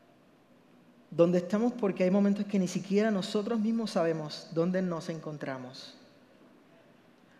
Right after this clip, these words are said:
Nos hemos perdido a nosotros mismos en un mundo lleno de ansiedades y mentiras, en las cuales hemos comprado ideas torcidas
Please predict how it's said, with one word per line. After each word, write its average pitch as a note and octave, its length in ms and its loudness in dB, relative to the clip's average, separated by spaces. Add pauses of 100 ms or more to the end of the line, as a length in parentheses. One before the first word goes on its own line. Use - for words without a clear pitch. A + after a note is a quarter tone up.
(340)
Nos - 240 -4
hemos G3+ 220 0
perdido F#3 500 2
a F#3 40 2
nosotros F3 440 -2
mismos E3+ 440 -4
en D#3+ 100 -2
un E3 140 -2
mundo F3 260 0
lleno E3 360 -2
de D#3+ 100 0
ansiedades D#3 920 -4 (680)
y F3 100 -2
mentiras, E3+ 840 -6 (1040)
en E3+ 60 -4
las F#3 100 0
cuales F3+ 340 0
hemos G3 200 2
comprado F3 580 2
ideas E3+ 460 2
torcidas G#3 840 -4